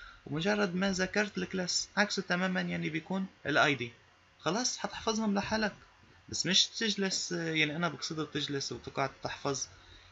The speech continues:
إيه مميزات الكلاس، إيه مميزات ال اي دي، ما الفرق بيناتهم. لا، لا، لا،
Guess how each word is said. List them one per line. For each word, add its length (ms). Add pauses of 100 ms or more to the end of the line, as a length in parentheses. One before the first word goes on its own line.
(160)
إيه 120
مميزات 600
الكلاس، 420
إيه 180
مميزات 480
ال 80
اي 120
دي، 180
ما 120
الفرق 360
بيناتهم. 480
لا، 80
لا، 180
لا، 160